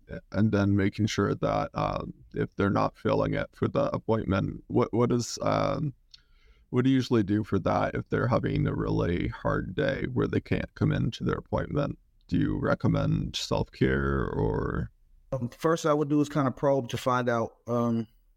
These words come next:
Speaker 2: what's, what's causing the difficulties if the person wants to talk about it. Um, other times, I, uh, if the individual calls me ahead of time, um, prior to their appointment and say, "Hey, I'm not gonna make it in today," and, or they're not feeling good for whatever reason,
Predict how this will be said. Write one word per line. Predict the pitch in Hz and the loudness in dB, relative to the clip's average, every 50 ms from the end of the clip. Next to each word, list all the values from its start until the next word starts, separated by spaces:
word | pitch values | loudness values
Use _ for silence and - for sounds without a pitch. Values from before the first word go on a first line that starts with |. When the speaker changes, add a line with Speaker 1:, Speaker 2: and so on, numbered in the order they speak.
| _ _ _ _ - | _ _ _ _ 0
Speaker 2:
what's, | 107 123 127 - - - | 2 2 2 2 0 -4
what's | 107 117 117 - | -2 -2 -2 0
causing | - 127 117 113 113 104 113 113 113 | 0 2 4 4 4 4 4 4 4
the | 107 | 4
difficulties | 98 98 117 110 - 104 - - 123 117 - - 117 110 101 | 2 2 0 0 0 -2 -2 2 2 2 2 2 0 0 0
if | - - 98 110 - | -2 0 -2 -2 -2
the | - - 110 | -2 -4 -4
person | - - 113 104 107 - 104 104 | 0 2 2 2 2 2 2 2
wants | 107 107 107 - | 2 2 0 0
to | 95 | -2
talk | 90 - 107 95 92 - | -4 0 0 0 0 0
about | 92 87 101 104 104 110 113 | -2 -2 0 0 2 2 0
it. | 101 - _ _ _ _ _ _ - | -2 -6 _ _ _ _ _ _ -8
Um, | - 104 110 113 110 107 - - | -4 -2 0 2 2 2 0 0
other | - 127 135 135 127 | 0 2 2 2 2
times, | 127 - 131 127 123 123 120 104 - _ _ _ - | 2 0 0 2 2 0 0 -2 -6 _ _ _ -4
I, | 101 117 117 | -2 -2 0
uh, | 98 95 120 123 123 120 120 120 120 - _ _ _ _ _ _ - | 0 0 2 2 2 2 0 0 -4 -6 _ _ _ _ _ _ -12
if | 101 95 | -8 0
the | - 117 113 | 2 4 4
individual | 120 123 123 110 117 127 123 113 123 120 113 | 4 4 2 2 2 2 2 4 2 2 2
calls | - - 127 127 123 127 120 | 0 0 0 0 0 2 2
me | 123 123 117 | 2 2 2
ahead | 113 123 120 117 | 2 2 2 0
of | 113 - | 0 0
time, | 131 120 117 117 117 113 - - _ _ _ _ _ - | 0 2 2 2 0 0 -2 -6 _ _ _ _ _ -4
um, | 92 101 101 | -2 -2 0
prior | - - 117 110 110 | 2 2 2 2 2
to | - - 113 | 2 0 2
their | 107 107 | 2 2
appointment | 104 - - 117 113 110 107 107 104 | 2 2 0 2 2 4 4 2 2
and | 104 98 | 0 0
say, | - 107 98 | 2 2 2
"Hey, | 98 104 98 95 | 4 4 2 2
I'm | 95 95 95 | 2 2 2
not | 92 92 95 90 | 2 2 2 0
gonna | 95 90 | 0 0
make | 90 92 95 95 95 | 0 2 0 0 0
it | 95 90 | 0 2
in | 98 98 98 | 2 2 2
today," | 95 95 - - 98 95 95 92 90 _ _ _ _ _ _ _ _ - | 0 -2 -2 0 2 2 2 0 -2 _ _ _ _ _ _ _ _ -6
and, | 90 92 87 - - - | -2 -2 -2 -2 -2 -4
or | 87 90 | -2 0
they're | 92 92 | 2 4
not | 98 98 90 85 | 4 4 2 2
feeling | - - 107 101 101 101 95 | 2 2 4 4 4 2 2
good | 95 98 98 98 95 | 2 2 2 2 2
for | 95 95 | 0 0
whatever | 90 98 95 98 95 90 90 87 | 0 0 2 2 2 0 0 0
reason, | 90 98 95 95 90 95 95 92 | 0 0 0 0 0 -2 -2 -4